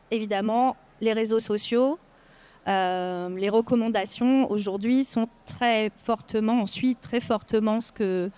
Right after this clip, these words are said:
ce que nous préconisent les influenceurs ou ce que vous, ce que vos, votre cercle, euh, d'amis ou de connaissances partagent sur les réseaux sociaux.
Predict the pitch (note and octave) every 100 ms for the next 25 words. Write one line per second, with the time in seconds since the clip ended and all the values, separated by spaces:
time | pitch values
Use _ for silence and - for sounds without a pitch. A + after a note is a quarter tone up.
0 | - - - - A3 A3 G#3 G3 G3 -
1 | B3 B3+ B3+ B3+ C4 G#3+ F#3 G#3 G#3 G#3+
2 | A3 - G#3+ - A3 A3 A3+ A3 A#3 A#3
3 | - G#3+ G#3 G3 - - G3+ G3 F#3+ F#3
4 | F3+ - - - - - - F#3+ G3 -
5 | G#3 B3 B3 - - G3 F3+ F3 F#3 G3+
6 | A3 A#3 B3 B3+ G3 F#3+ F#3 G3 A3+ A3
7 | A#3+ A#3+ A#3+ - D#4 - C4+ C#4+ A#3+ -
8 | - G3+ F#3+ F#3 F#3+ F#3 - F#3+ - F3